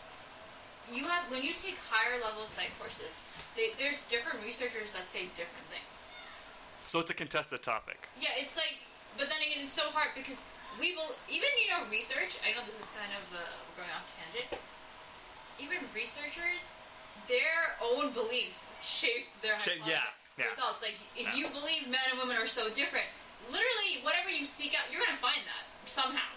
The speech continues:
Speaker 1: Like, it, it just, it, it happens. You know, you, you see what you wanna see.
Speaker 2: Yeah.
Speaker 1: And that becomes reality for you.
Speaker 2: Is it, what was, what was the kind of bias called? Re-, confirmation
Speaker 1: Confirmation
Speaker 2: bias?
Speaker 1: bias, yeah.
Speaker 2: Yes.
Speaker 1: So if you believe something, you're, that's what's gonna show up in your world.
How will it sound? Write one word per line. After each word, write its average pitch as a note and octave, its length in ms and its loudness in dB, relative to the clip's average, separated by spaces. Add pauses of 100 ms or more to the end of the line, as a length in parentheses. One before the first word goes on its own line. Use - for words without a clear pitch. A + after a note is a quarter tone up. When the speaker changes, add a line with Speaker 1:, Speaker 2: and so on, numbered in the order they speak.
(380)
Speaker 1:
Like, A#3+ 160 0
it, B3 80 0
it B3 300 2
just, - 180 -4 (480)
it, - 60 0
it - 20 0
happens. - 380 0 (260)
You A3+ 80 -8
know, A3+ 80 0
you, C4 160 -2
you C4+ 120 0
see D4+ 280 2
what D#4 80 -2
you C4 160 -4
wanna A3+ 240 0
see. C4 240 2
Speaker 2:
Yeah. A#2+ 160 2 (480)
Speaker 1:
And A#3+ 140 -4
that - 160 2
becomes B3 320 -4
reality G#3 500 0
for F3 60 -10
you. E3+ 80 0
Speaker 2:
Is C#3 80 4
it, A3+ 240 2 (220)
what C3+ 180 2
was, F#3 340 2
what B2+ 100 -4
was D3 100 0
the - 100 -2
kind A3+ 160 2
of C#3 80 -4
bias C#3 320 2
called? A#3 240 -2 (340)
Re-, C3+ 80 -2 (300)
confirmation E3+ 560 2
Speaker 1:
Confirmation - 20 -4
Speaker 2:
bias? A3+ 380 2
Speaker 1:
bias, - 20 4
yeah. - 140 -2
Speaker 2:
Yes. - 380 2 (180)
Speaker 1:
So D4+ 80 -6 (160)
if C#4+ 160 -4
you E4+ 240 2 (240)
believe B3+ 380 2
something, F#3 580 -2 (640)
you're, B3+ 160 2 (640)
that's B3 140 0
what's D4 160 0
gonna B3+ 180 0
show A3+ 140 -2
up A3 180 -2
in G#3+ 60 -6
your B3 120 -8
world. C4 200 0